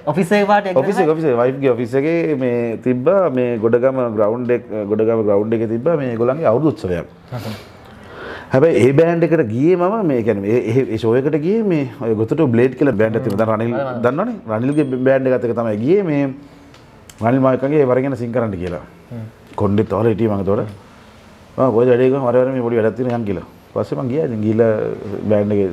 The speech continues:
Speaker 2: මම සිං කරේ රනිල් මහජන සිං කරේ. සිං කරේ තමයි දැකපු කෙනා තමයි.
Speaker 1: ඉතින් ඒ දවස්වලත් කිව්වේ ඔය මේ පරණ සින්දු දයියෝ.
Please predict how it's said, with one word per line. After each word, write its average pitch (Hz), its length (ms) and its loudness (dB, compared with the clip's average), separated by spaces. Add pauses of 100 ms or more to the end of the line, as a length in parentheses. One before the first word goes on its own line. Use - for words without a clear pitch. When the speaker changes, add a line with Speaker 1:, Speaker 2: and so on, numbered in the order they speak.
Speaker 2:
මම 90 120 -6
සිං 95 200 -4
කරේ 101 140 0
රනිල් 90 240 0
මහජන 87 320 -2
සිං 90 160 -6
කරේ. 110 180 -2
සිං 113 160 0
කරේ 110 140 4
තමයි 113 260 -2
දැකපු 104 280 0
කෙනා 104 180 0
තමයි. 113 340 -6 (720)
Speaker 1:
ඉතින් 170 180 2
ඒ 165 180 4
දවස්වලත් 202 460 2
කිව්වේ 220 200 -4
ඔය 214 140 0
මේ 196 180 -2
පරණ 170 300 0
සින්දු 202 220 -4
දයියෝ. 127 300 -2